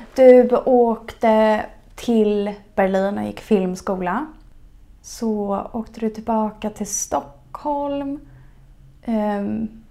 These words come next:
var ju, jobbade en del inom, eller jobbade och jobbade, det vet jag faktiskt inte, men var väl en del inom, liksom, organiserad inom Ung Vänstern och höll på där mycket. På olika,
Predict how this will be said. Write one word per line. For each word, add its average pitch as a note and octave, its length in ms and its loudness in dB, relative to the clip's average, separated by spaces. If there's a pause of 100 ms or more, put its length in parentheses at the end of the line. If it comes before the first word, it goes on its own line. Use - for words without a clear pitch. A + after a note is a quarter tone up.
(640)
var B3+ 440 0
ju, B3+ 260 2
jobbade B3 320 0
en A3+ 120 2
del G#3 260 2
inom, F#3+ 480 -4 (120)
eller - 260 -2
jobbade G#3 380 -2
och F#3 80 -4
jobbade, G3+ 560 -4
det G#3+ 160 -4
vet G3 180 -2
jag G3+ 100 -8
faktiskt G3 180 -8
inte, G3+ 200 -6
men G#3 220 -4 (680)
var G3+ 280 2
väl F#3+ 120 0
en G3 100 0
del F#3+ 280 2
inom, F#3 300 -2
liksom, F#3+ 360 -8 (440)
organiserad F#3 640 -2
inom F3+ 220 -8
Ung F3+ 200 -8
Vänstern B3 800 2
och F#3+ 80 -4
höll F3+ 100 -6
på - 140 -10
där B3 380 2
mycket. A#3+ 600 -2 (920)
På A3 100 2
olika, G3 340 0